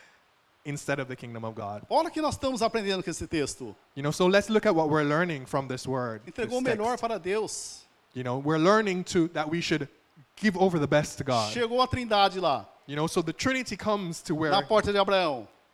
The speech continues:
Speaker 1: to Abraham's door.
Speaker 2: Abraão sentado, cinquenta graus.
Speaker 1: You know, fifty degrees, he's seated outside.
Speaker 2: Quando ele viu, sabia que era Deus que estava chegando perto dele.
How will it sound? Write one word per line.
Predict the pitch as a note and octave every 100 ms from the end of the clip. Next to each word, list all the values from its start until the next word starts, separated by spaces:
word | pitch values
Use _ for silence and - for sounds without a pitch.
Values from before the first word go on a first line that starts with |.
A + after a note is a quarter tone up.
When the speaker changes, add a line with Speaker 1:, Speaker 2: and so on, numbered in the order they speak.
| _
Speaker 1:
to | - G3 -
Abraham's | D#3+ E3+ D#3 E3 C#3+ C3+ - - _ _ _ C#3+ C#3+
door. | E3+ C#3+ B2 D#3 - -
Speaker 2:
Abraão | F3 G3 A3
sentado, | B3+ G#3+ G#3 E3+ -
cinquenta | - - F#3+ B3 A3 G#3
graus. | G#3 D#3+ A#2+ - - C3+
Speaker 1:
You | D3
know, | D#3+ F3 F3+ _
fifty | - A#3 B3
degrees, | A3 G3+ A#3 A#3 G#3+ - -
he's | F#3 F#3
seated | - A3 G3+
outside. | F#3 F#3 F3+ D#3 A#2 G#2+ - -
Speaker 2:
Quando | - G#3
ele | G3+ F3+
viu, | C#3+ G3+ A3+
sabia | - F3+ F#3 F#3
que | F#3
era | E3+
Deus | D3+ D3+ C#3
que |
estava | - C#3
chegando | C#3 B2+ B2
perto | B2+ A#2+
dele. | B2+ A2+